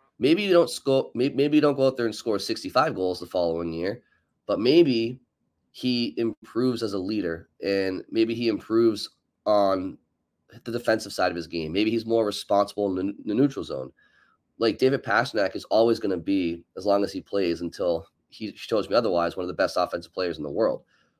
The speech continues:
But he can improve in other areas, and I think that takes leadership to recognize that you need to improve in other areas. So I just wanna see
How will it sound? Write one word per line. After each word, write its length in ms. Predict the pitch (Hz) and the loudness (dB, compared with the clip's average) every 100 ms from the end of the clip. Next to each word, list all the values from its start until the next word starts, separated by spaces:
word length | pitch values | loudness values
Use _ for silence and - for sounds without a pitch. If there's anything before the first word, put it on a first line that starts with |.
| _ - | _ 4
But 360 | 98 - - _ _ _ _ _ - | 6 6 0 _ _ _ _ _ -10
he 160 | 120 | -6
can 140 | - 107 | -2 -2
improve 380 | 95 - 107 | -2 -2 -2
in 80 | 95 | 2
other 160 | 92 92 | 2 0
areas, 460 | 95 90 82 76 87 | 0 0 -2 -4 -4
and 100 | 82 | -2
I 100 | 92 | 0
think 220 | 107 - | -2 2
that 240 | 98 90 | 0 0
takes 240 | - 90 90 | -6 -6 -2
leadership 440 | 101 98 - 87 | 0 0 -4 -8
to 100 | 85 | -4
recognize 480 | 92 - 95 85 87 | -2 -2 -2 -2 -2
that 100 | 78 | -4
you 160 | 90 | -6
need 160 | 90 85 | -4 -6
to 80 | 87 | -6
improve 520 | 73 - 90 85 - _ | -8 -8 -4 -4 -6 _
in 120 | 87 | -6
other 180 | 82 82 | -4 -2
areas. 360 | 80 78 76 - | -4 -4 -4 -2
So 240 | 95 87 - _ _ _ - | -2 -2 -8 _ _ _ 0
I 140 | 101 | 2
just 180 | 120 123 | 2 2
wanna 240 | 120 113 | 4 4
see 400 | - 110 104 98 | 0 0 2 0